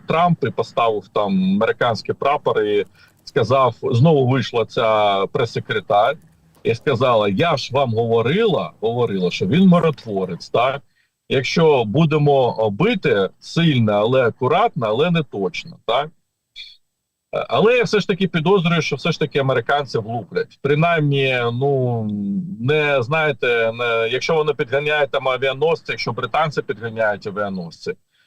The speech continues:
ну, це точно, щоб, знаєте, собі якусь відпустку в Індійському океані організувати для моряків і все інше. Тому що люди можуть не зрозуміти, в тому числі виборці Трампа. Тому я вважаю, що дуже висока ймовірність, що він це зробить.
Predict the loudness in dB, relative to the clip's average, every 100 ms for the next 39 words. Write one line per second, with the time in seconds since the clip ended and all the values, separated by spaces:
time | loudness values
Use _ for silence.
0 | _ _ 0 4 4 2 0 0 0 0
1 | -2 -2 0 -2 0 0 0 0 -2 -2
2 | -2 0 0 0 -2 -4 -6 -4 0 0
3 | 0 0 2 2 2 0 0 2 2 2
4 | 2 2 2 0 -2 -2 0 2 0 -2
5 | -4 0 0 0 -4 -12 -10 -12 -8 -6
6 | -2 -2 -2 -4 -6 _ _ _ 2 4
7 | 4 2 2 4 4 2 2 2 4 4
8 | 4 2 0 0 0 2 4 4 4 2
9 | -2 0 0 2 -2 -4 -2 0 0 0
10 | -2 -2 0 0 -2 -4 0 2 2 2
11 | 0 0 -2 -2 0 2 4 2 -2 0
12 | -2 0 0 0 -2 -2 -4 -4 -4 -2
13 | -2 -2 -4 -4 0 2 4 2 -2